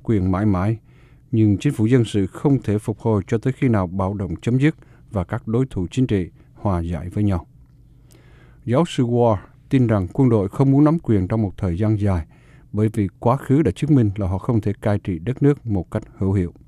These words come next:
Ông cho rằng tập đoàn quân nhân sẽ tìm cách đưa đất nước thoát khỏi tình trạng tập trung quá độ theo kiểu được ăn cả, ngã về không, để hướng tới chỗ phân tán quyền hành cho các tỉnh,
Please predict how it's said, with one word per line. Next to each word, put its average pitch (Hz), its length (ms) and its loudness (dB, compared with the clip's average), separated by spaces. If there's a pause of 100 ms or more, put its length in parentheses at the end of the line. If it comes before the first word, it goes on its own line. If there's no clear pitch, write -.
(840)
Ông 135 160 -2
cho 139 120 4
rằng 104 160 4
tập 104 160 -2
đoàn 101 260 0
quân 135 220 4
nhân 123 240 4
sẽ - 160 -8
tìm 95 180 2
cách - 180 -2
đưa 123 220 2
đất 147 240 -2
nước 165 140 6 (140)
thoát 160 200 -2
khỏi - 180 -2
tình 104 200 -2
trạng 90 180 -4
tập - 280 -4
trung 113 200 0
quá 123 240 0
độ 101 280 0 (320)
theo 113 160 2
kiểu 98 260 -2
được 107 220 -2
ăn 110 220 -2
cả, 95 360 -6 (240)
ngã 98 220 0
về 98 200 -4
không, 113 240 -2 (600)
để 104 160 0
hướng 143 200 4
tới 160 140 4
chỗ 92 160 0
phân 117 320 0
tán 120 300 0
quyền 98 200 2
hành 92 180 0
cho - 120 -4
các 131 240 -4
tỉnh, 92 220 0